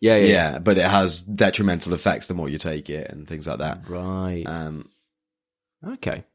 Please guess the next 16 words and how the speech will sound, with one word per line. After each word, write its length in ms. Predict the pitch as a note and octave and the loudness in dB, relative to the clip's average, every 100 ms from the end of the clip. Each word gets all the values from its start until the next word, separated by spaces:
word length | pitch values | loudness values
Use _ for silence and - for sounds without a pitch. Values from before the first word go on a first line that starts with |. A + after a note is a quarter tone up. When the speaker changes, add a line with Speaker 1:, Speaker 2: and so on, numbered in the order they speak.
| _ - | _ -4
Speaker 2:
yeah. 220 | A#2+ G#2 - | -2 -2 -2
Speaker 1:
Yeah, 160 | B2+ C3 | 2 2
Speaker 2:
So 240 | G#2+ C#3 | 6 6
Speaker 1:
I, 240 | C3 B2+ C3 | 4 4 2
I, 40 | - _ - | 0 _ -2
I 80 | C#3 | 0
agree. 340 | C3 D3 F#2 - _ _ _ | 2 2 0 -4 _ _ _
I, 80 | A2+ | 0
th-, 140 | A#2 | 4
I 60 | A#2+ | 6
like 280 | B2 B2 - | 6 4 2
the, 420 | A#2 A2+ G#2+ G2+ - | 4 4 2 -2 0
the 120 | G#2+ | 2
idea 360 | F#2+ G#2+ G2+ | 4 4 4
of 240 | F#2+ F#2 - | 4 -2 0
the, 280 | F#2+ F2 F2 | 2 2 0